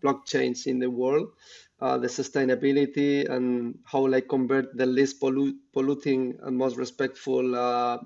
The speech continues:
blockchain in the environment. And yeah, uh, for sure, like, we are going to share, uh, after finish the podcast,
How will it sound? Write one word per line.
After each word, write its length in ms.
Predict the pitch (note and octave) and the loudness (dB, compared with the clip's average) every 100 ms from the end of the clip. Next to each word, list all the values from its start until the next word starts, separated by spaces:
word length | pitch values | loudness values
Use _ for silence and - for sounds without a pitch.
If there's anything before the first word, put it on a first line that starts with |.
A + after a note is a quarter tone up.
| - | -4
blockchain 400 | C#3 - D3 C3 | -4 -2 -2 0
in 100 | B2+ | 0
the 40 | B2 | 0
environment. 720 | A#2+ B2+ C3 C#3 E3 F3 E3+ _ - - - - _ | -2 0 0 2 2 2 -2 _ -20 -20 -20 -20 _
And 400 | - D3+ D3+ D3+ | 4 6 6 4
yeah, 240 | D3+ A3 D#4 - | 4 2 2 0
uh, 100 | D3 | 0
for 180 | C#3+ D#3 | 2 2
sure, 300 | - F#3 F#3 | 4 6 6
like, 200 | D#3+ D3 | 6 4
we 120 | D3+ | 6
are 100 | E3 | 6
going 240 | D3+ D#3 D3 | 8 4 4
to 320 | D3+ D3 C#3 | 0 2 0
share, 500 | C3+ D#3+ D3 C#3+ C#3 - _ _ | 2 6 8 6 2 -8 _ _
uh, 480 | C3+ C3 B2+ B2+ B2 B2+ | -6 -2 -2 -2 -2 -4
after 340 | C3 - C#3 | -6 -2 -2
finish 340 | C3 C#3 C3+ C3 | 0 0 0 0
the 100 | C3 | -4
podcast, 560 | C3+ B2+ - C3+ B2+ | -4 -4 -4 -6 -6